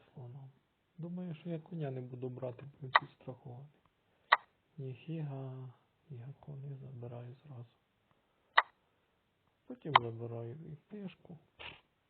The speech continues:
Думаю, я налякаюся обміну ферзем.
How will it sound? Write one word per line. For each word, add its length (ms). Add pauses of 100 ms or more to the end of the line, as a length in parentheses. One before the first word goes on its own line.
(340)
Думаю, 340
я 120
налякаюся 800
обміну 460
ферзем. 560